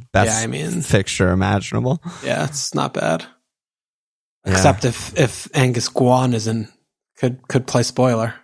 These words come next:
Speaker 1: I mean, Pukki. <laughs>
Speaker 2: Pukki and Guan show?
Speaker 1: <laughs> I mean, come on. This is, we're assuming, not assuming, but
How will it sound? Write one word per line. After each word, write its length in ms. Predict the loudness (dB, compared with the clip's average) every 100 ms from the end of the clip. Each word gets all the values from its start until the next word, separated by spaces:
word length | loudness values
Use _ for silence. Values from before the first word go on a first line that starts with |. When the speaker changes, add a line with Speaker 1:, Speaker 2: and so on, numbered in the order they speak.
| _
Speaker 1:
I 140 | 4 4
mean, 240 | 4 2
Pukki. 720 | 2 4 4 0 2 2 2
<laughs> 1300 | 0 -2 -10 -16 -20 _ -20 _ -20 -20 -20 -12 0
Speaker 2:
Pukki 340 | 2 4 4 4
and 80 | 4
Guan 360 | 2 2 2 0
show? 340 | 2 4 4 0
Speaker 1:
<laughs> 1300 | -6 -8 _ -20 -20 _ -20 _ _ -20 _ _ -4
I 560 | 0 2 2 2 2 4
mean, 260 | 0 -2
come 280 | -2 0 2
on. 380 | 2 2 0 -6 -12
This 320 | 2 2 4 4
is, 260 | 4 2
we're 460 | 2 4 4 2 -6 -12 _ _ _ -10 -8 -10 0
assuming, 760 | 2 2 0 0 0 0 -2 -6 -12 _ _ _ _ 0
not 240 | 2 4
assuming, 460 | 2 0 0 0 0
but 180 | 0